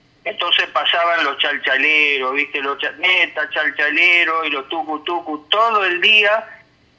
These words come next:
Entonces yo fui y presenté la renuncia porque me parecía inadmisible que después de todo lo que habíamos vivido hace relativamente poco, viniera un señor en plena democracia y prohibió el rock nacional. Yo me fui.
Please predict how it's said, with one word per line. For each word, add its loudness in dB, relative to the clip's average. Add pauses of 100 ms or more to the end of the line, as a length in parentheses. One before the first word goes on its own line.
Entonces 2
yo 0
fui -2
y -4
presenté 0
la 2
renuncia 2
porque -2
me -2
parecía 4
inadmisible 0 (640)
que 0
después -2
de -14
todo 2
lo 0
que 0
habíamos 2
vivido 2
hace 0
relativamente 0
poco, 0
viniera 0 (560)
un 0
señor 4
en -2
plena 4
democracia 4
y -2
prohibió 0
el 2
rock 2
nacional. 0
Yo 2
me -2
fui. -4